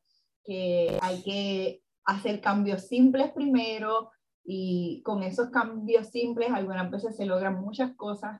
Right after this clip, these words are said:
que creemos que hay que hacer grandes cambios para tener logros. Así que esa es como esa mirada que le vamos a dar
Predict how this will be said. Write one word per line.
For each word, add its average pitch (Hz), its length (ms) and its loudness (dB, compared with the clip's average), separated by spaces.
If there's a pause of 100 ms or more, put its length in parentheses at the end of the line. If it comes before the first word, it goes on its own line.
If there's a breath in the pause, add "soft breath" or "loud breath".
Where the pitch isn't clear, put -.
que 165 460 -8 (560)
creemos 202 520 0
que 226 300 2
hay 180 220 -2
que 202 60 -6
hacer 220 280 -4
grandes 247 720 8
cambios 214 560 -2
para 165 320 -4
tener 170 480 -6 (640)
logros. 185 580 0
Así 170 280 -12
que 180 260 -2 (340 soft breath)
esa 294 300 8
es 294 80 0
como 262 300 8
esa 254 240 6
mirada 233 520 6
que 220 120 -6
le 208 80 -4
vamos 196 340 0
a 208 100 0
dar 196 360 0